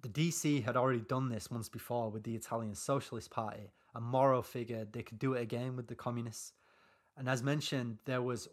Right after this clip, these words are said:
widespread opposition to the idea from within and without the D C. The more conservative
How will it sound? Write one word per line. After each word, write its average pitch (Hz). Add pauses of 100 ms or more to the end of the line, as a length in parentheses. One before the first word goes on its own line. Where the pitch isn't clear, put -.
(140)
widespread 123
opposition 120
to -
the 117
idea 110
from 117
within 117
and 117
without 120
the 120
D 113
C. 113 (280)
The 131
more 139
conservative 143